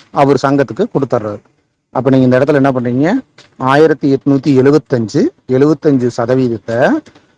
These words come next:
ஆ, வருமானத்தை ஆரியா சமாஜம், ஆரியா அவர் சங்கத்துக்கு கொடுத்துக்கிறாரு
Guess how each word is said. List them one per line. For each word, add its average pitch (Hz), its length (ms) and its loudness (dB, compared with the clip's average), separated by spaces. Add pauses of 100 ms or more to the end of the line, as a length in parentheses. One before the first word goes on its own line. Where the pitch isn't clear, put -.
(400)
ஆ, 127 200 2
வருமானத்தை 123 720 0 (340)
ஆரியா 139 480 0
சமாஜம், 120 640 -4
ஆரியா 131 420 0
அவர் 135 220 -2
சங்கத்துக்கு 120 460 -4
கொடுத்துக்கிறாரு 110 460 -2